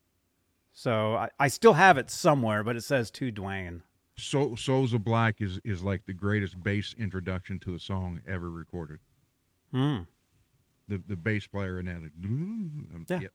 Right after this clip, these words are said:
Speaker 2: that's great.
Speaker 1: Yeah, I, I, I know him too. Yeah, I've jammed with him.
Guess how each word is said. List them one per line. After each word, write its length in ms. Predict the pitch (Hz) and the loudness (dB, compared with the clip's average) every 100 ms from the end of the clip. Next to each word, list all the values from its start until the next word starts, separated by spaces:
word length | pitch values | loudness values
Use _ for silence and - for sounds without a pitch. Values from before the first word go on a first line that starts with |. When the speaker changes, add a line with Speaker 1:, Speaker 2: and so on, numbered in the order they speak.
| - | -14
Speaker 2:
that's 160 | 90 | -14
great. 200 | - 92 | -12 -4
Speaker 1:
Yeah, 180 | 180 180 - _ | -2 -2 -6 _
I, 80 | 143 180 | 6 8
I, 160 | 151 160 170 151 | 6 4 4 4
I 40 | |
know 140 | 170 | 4
him 160 | 160 175 | 4 2
too. 320 | 196 202 113 - _ | 2 0 -2 -12 _
Yeah, 160 | 165 156 | 4 6
I've 120 | 131 | 6
jammed 280 | 151 175 147 | 6 6 4
with 120 | 117 | -2
him. 240 | 90 87 | -4 -6